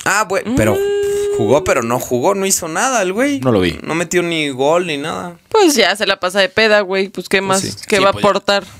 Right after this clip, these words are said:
Speaker 3: Sí, ya está gordito, ya, o sea, ya es obviamente una persona totalmente fuera. Es que imagínate, el mismo estilo de vida, pero más edad y cero ejercicio.
Speaker 1: Sí,
Speaker 3: No
Speaker 1: está
Speaker 3: mames.
Speaker 1: cabrón.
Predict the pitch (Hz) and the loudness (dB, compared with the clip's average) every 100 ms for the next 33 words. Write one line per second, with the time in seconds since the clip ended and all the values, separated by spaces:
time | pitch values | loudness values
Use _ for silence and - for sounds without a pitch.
0 | - _ _ - 123 101 87 95 95 95 | -20 _ _ -2 2 2 0 -2 -2 -2
1 | 95 87 - 76 71 62 64 - 71 82 | -2 -2 -6 -10 -10 -12 -10 -10 -6 -4
2 | - - 95 101 98 104 98 - 87 92 | -4 0 0 0 0 -2 -2 -2 -4 -4
3 | 98 104 110 107 117 113 113 117 113 110 | -4 -4 -4 -2 -4 -4 -2 2 2 0
4 | 135 175 127 143 147 139 117 135 175 160 | -2 -2 -2 0 0 -2 0 0 0 0
5 | 160 156 135 156 170 - - 98 90 110 | 2 4 4 4 4 0 -4 -2 0 0
6 | 135 110 104 120 - _ 104 95 - 98 | 0 0 2 2 0 _ -6 -2 0 0
7 | 95 85 - 85 - 69 - 98 80 76 | -2 -4 -6 -4 -6 -4 -2 -2 -2 -6
8 | 73 71 | -6 -6